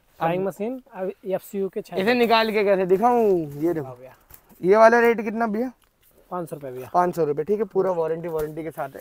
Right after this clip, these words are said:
Speaker 1: हाँ जी।
Speaker 2: School जाते हो, college जाते हो, घर में भी यूज़ करना, पाँच सौ रुपये में बहुत अच्छी चीज़ है।
Speaker 1: हाँ जी भैया।
Speaker 2: Variety सारी रहेगी। Instagram मेरा भी और भाई का ही फॉलो कर लेना, फिर deal आती रहती है।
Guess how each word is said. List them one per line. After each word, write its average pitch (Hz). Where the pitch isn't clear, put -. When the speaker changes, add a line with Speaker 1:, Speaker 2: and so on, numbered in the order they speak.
Speaker 1:
हाँ 156
जी। 131
Speaker 2:
School 202
जाते 185
हो, 185
college 185
जाते 180
हो, 220
घर 190
में 214
भी 233
यूज़ 226
करना, 233
पाँच 208
सौ 208
रुपये 196
में 233
बहुत 190
अच्छी 180
चीज़ 143
है। 143
Speaker 1:
हाँ -
जी 135
भैया। 127
Speaker 2:
Variety 233
सारी 233
रहेगी। 226
Instagram 240
मेरा 233
भी 277
और 262
भाई 202
का 180
ही 180
फॉलो 226
कर 214
लेना, 226
फिर 262
deal 214
आती 185
रहती 156
है। 147